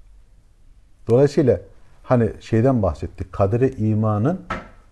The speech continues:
e, korkuyu, endişeyi ve üzüntüyü gidereceğini. Üzüntüyü niye giderecek? Genç yaşta çocuğun öldü. Zor bir imtihan. Kabul. Ama diyeceksin ki, işte Hızır'la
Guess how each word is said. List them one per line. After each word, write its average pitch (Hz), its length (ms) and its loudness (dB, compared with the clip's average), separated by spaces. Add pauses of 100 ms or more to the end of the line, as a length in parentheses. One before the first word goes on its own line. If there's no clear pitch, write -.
(220)
e, 95 40 -6 (140)
korkuyu, 143 760 0 (380)
endişeyi 127 720 -2 (400)
ve 123 120 0
üzüntüyü 147 640 0
gidereceğini. 110 720 0 (440)
Üzüntüyü 170 400 2
niye 175 160 4
giderecek? 135 520 4 (540)
Genç 185 280 4
yaşta 143 240 2
çocuğun 139 380 0
öldü. 87 320 -2 (400)
Zor 160 380 4
bir 147 100 0
imtihan. 78 400 -6 (880)
Kabul. 113 320 2 (920)
Ama 117 200 -2
diyeceksin 110 420 -6
ki, 85 200 -8 (840)
işte - 240 -4
Hızır'la 117 680 4